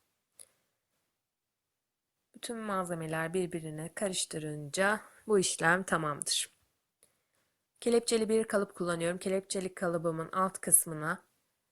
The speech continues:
yağlı kağıt geçirdim. Kenarlarını da sıvı yağ ile yağladım. Siz dilerseniz bu tarifimi borcamda da yapabilirsiniz. Borcamınızı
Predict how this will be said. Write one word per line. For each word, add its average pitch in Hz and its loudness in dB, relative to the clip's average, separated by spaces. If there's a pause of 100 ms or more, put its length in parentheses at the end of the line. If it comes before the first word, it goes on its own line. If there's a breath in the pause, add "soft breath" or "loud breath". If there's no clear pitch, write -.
(160)
yağlı 185 2
kağıt 175 -2
geçirdim. 156 -2 (220)
Kenarlarını 170 0
da 190 0
sıvı 180 2
yağ 151 0
ile 139 -8
yağladım. 208 2 (760 loud breath)
Siz 220 -6
dilerseniz 220 0
bu 208 -8
tarifimi 175 0
borcamda 180 0
da 214 0
yapabilirsiniz. 214 -2
Borcamınızı 175 0